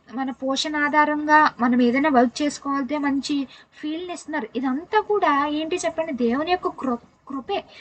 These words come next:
దీనంతటిని బట్టి మనం ఎప్పుడు, ఎల్లప్పుడూ కూడా మన నోటి నుంచి ఏం రావాలంట?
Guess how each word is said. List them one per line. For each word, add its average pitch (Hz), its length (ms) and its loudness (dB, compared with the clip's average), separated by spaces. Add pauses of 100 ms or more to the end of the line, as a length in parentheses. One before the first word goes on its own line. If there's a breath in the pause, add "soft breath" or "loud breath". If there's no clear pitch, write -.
(320 loud breath)
దీనంతటిని 311 880 -6
బట్టి 349 480 0
మనం 269 240 0
ఎప్పుడు, 311 500 0
ఎల్లప్పుడూ 262 580 0
కూడా 302 180 2
మన 254 220 4
నోటి 269 360 2
నుంచి 349 300 -8
ఏం 233 200 -6
రావాలంట? 302 520 -2